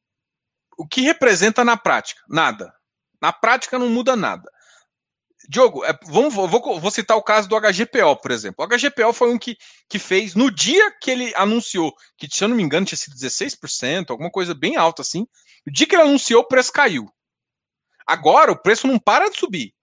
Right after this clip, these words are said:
Subiu já quase quinze, vinte por cento. Mas, Diogo, significa que porque aumentou dez por cento, o preço do ativo vai aumentar dez por cento? Não. Não porque tem, pode, o mercado já está com ágio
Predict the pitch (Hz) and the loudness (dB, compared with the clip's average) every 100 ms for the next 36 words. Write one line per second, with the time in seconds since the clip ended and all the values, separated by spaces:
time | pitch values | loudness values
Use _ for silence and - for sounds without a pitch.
0 | _ _ _ _ - 147 147 220 240 - | _ _ _ _ -16 -12 -8 0 0 2
1 | 220 294 294 330 302 190 - _ _ - | 4 4 2 -4 -4 -8 -14 _ _ -2
2 | 233 269 214 190 220 - 214 - 123 - | -2 -2 -4 -6 -6 -8 -8 -4 -6 -6
3 | _ 139 170 190 - - _ _ _ - | _ -4 -2 -2 -6 -16 _ _ _ 0
4 | 226 311 240 233 220 311 277 - 202 - | 2 2 2 0 -2 -6 -12 -12 -10 -10
5 | - 233 226 202 247 240 240 - 190 233 | -2 0 2 2 0 2 0 -2 -4 -4
6 | 226 196 214 240 220 190 - 226 226 202 | -4 -2 -2 0 0 -2 -2 -4 -2 0
7 | 247 208 185 147 - 196 - _ _ _ | -2 -2 -6 -6 -6 -6 -8 _ _ _
8 | 131 151 113 87 _ _ _ _ _ - | -4 -2 -2 -6 _ _ _ _ _ 0
9 | 240 349 339 294 285 202 _ _ _ 247 | 2 2 -2 0 0 0 _ _ _ -6
10 | 240 - _ _ 233 302 202 160 185 185 | -6 -10 _ _ 4 4 2 -8 -2 -2
11 | 175 170 165 190 277 - 214 196 233 208 | 0 -2 0 0 0 0 0 0 2 2
12 | 170 202 208 | 4 2 -2